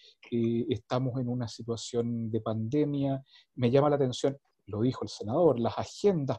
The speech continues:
políticas. Hace, hace cinco meses había una, una presidenta, eh, de, de una institución tan seria como es el Colegio Médico,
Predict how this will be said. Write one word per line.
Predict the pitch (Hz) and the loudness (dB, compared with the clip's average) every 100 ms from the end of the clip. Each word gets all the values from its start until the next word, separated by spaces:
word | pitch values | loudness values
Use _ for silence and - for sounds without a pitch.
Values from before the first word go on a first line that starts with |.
| - | -4
políticas. | 120 151 160 131 120 127 127 - - | -2 0 0 -2 0 -2 -2 -12 -6
Hace, | 123 131 - 127 120 120 - | -2 -2 0 4 4 4 2
hace | 131 - 131 123 127 120 120 | -2 -2 -2 0 2 0 -2
cinco | - 175 175 160 | -4 -6 0 0
meses | 160 160 - 160 147 | 2 0 0 -2 2
había | 135 139 151 147 139 _ _ _ _ _ _ _ | 2 4 6 4 2 _ _ _ _ _ _ _
una, | 123 127 123 117 - | 0 2 4 4 2
una | 113 120 117 110 107 | -2 0 0 0 0
presidenta, | 113 - - 139 175 131 113 117 113 113 - - - | -2 -2 2 6 6 4 -2 0 0 -2 -6 -20 -12
eh, | - 110 104 104 101 101 104 90 | 0 2 4 2 2 2 0 -2
de, | 110 113 | -2 0
de | 110 | 0
una | 131 | 0
institución | 120 - 120 110 117 110 | 0 -4 -8 -6 -6 -2
tan | 151 | -2
seria | 139 151 143 | 0 0 2
como | 123 127 | 2 0
es | 120 | -2
el | 120 | 0
Colegio | 120 123 - | 0 2 0
Médico, | 127 139 143 139 147 | 4 6 4 4 2